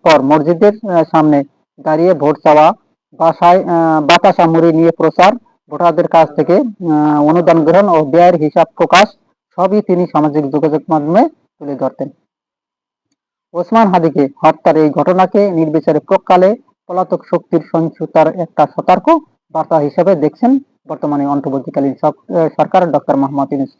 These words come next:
এবং এ নিয়ে তিনি ভাষণে দিয়েছেন জাতির উদ্দেশ্যে। সেটা আমরা একটু পরে আসছি,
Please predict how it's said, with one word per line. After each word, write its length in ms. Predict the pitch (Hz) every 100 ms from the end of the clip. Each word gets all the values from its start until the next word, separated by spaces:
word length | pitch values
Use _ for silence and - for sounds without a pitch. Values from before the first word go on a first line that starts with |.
| _ _ -
এবং 320 | 147 135 147
এ 100 | 156
নিয়ে 200 | 160 180
তিনি 280 | 175 180 294 - _ _ 135
ভাষণে 360 | 135 - 139
দিয়েছেন 420 | 123 131 123 131
জাতির 280 | 123 143 151
উদ্দেশ্যে। 340 | 123 139 - 156 _ _ _ _
সেটা 200 | - 156
আমরা 180 | 143 143
একটু 160 | -
পরে 300 | - 139 135
আসছি, 340 | 131 - 143